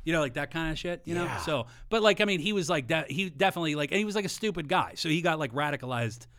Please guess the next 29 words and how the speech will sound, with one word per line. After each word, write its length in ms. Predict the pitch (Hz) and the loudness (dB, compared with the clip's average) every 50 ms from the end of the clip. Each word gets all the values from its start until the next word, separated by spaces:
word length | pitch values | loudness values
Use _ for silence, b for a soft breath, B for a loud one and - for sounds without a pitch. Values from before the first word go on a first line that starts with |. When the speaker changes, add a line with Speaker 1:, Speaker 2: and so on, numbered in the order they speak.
| b b b b b b - | b b b b b b 0
Speaker 1:
by 160 | 160 143 127 | 0 0 2
the 120 | 113 117 | 0 0
South 480 | - 214 190 151 107 120 120 - - - | 4 4 6 6 4 2 -2 -6 -10 -6
and 220 | 135 127 120 113 110 110 | -4 -4 -4 -4 -6 -8
Speaker 2:
That's 40 | - - | -10 -8
Speaker 1:
told 180 | - 151 151 135 | -4 -2 0 0
Speaker 2:
yeah. 60 | 123 113 | 0 -2
Speaker 1:
that 120 | 123 104 | -4 -4
that 80 | 127 123 | -2 -2
was 160 | 117 110 110 | -2 -4 -6
a 40 | 107 | -6
good, 260 | 107 120 113 107 113 | -6 -6 -6 -6 -4
you 80 | 135 139 | -2 -2
know, 80 | 143 135 | 0 0
Speaker 2:
Right. 60 | 127 | 0
Speaker 1:
whatever. 320 | 127 123 110 - - - b b b b b b b b b b | -2 -2 -4 -4 -6 -8 b b b b b b b b b b
So, 160 | - 190 165 | 2 2 4
but 160 | 139 196 - | 4 0 2
then 320 | - 240 214 190 180 165 143 | 4 4 4 4 2 -2 -2
the 80 | 147 - | -2 4
South 400 | - 196 175 151 - - - - - | 6 6 6 6 4 -2 -10 -14 -10
secedes 500 | - - 170 151 - 202 196 170 135 123 | -6 -4 -2 -2 -2 0 0 0 0 0
and 140 | 135 131 135 | 0 0 0
lo-, 100 | 151 151 | -2 0
they 160 | 135 151 139 | 0 0 2
lose 180 | 143 147 127 | 2 0 0
the 100 | 113 - | -2 -2
war. 300 | 156 147 165 143 117 101 | -2 -2 0 0 0 -2
Speaker 2:
Right. 200 | 76 67 55 - | -2 -6 -8 -10